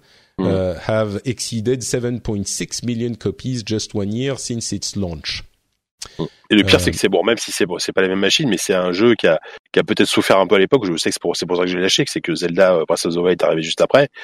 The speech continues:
Speaker 2: Mhm.
Speaker 1: Et, euh, et, euh, moi, j'ai, j'ai lâché Horizon à cause de ça, mais du coup, c'est dommage parce que j'ai, j'ai, j'ai, non, il faudrait que je m'y replonge, quoi.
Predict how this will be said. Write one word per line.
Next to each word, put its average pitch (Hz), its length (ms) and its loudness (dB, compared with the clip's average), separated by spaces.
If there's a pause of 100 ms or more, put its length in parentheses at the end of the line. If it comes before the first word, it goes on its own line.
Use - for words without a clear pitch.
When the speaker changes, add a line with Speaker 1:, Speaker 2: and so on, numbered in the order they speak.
(140)
Speaker 2:
Mhm. 117 220 -2
Speaker 1:
Et, 85 120 4
euh, 76 640 2
et, 92 220 4
euh, 71 300 0 (360)
moi, 92 60 2
j'ai, 80 120 0
j'ai 80 140 -2
lâché 80 280 2
Horizon 92 420 4
à 78 120 4
cause 80 160 -6
de 80 60 -4
ça, 143 180 4
mais 82 240 0
du 78 100 -8
coup, - 160 0
c'est - 140 2
dommage 135 240 6
parce - 120 -4
que 98 100 0
j'ai, 85 260 0
j'ai, 78 220 -8 (440)
j'ai, - 140 -4
non, 82 160 2
il - 40 -4
faudrait 90 180 2
que - 40 -6
je 90 40 -2
m'y 90 60 4
replonge, - 280 -2
quoi. - 120 -10